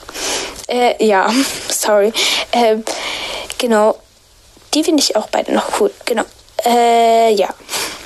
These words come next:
Mein kleines Geheimnis, wie ich so viele Podcasts gleichzeitig hören kann,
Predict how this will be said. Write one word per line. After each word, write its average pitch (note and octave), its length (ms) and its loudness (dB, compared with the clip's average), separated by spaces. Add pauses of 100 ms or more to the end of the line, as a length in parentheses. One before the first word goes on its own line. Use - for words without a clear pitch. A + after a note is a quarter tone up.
(1400)
Mein C4 240 4
kleines B3+ 420 2
Geheimnis, A#3 480 2
wie A3+ 320 2
ich A3 140 2
so C#4 300 0
viele A#3+ 240 0
Podcasts - 640 -4
gleichzeitig - 800 -2
hören G#3 240 4
kann, A#3+ 300 2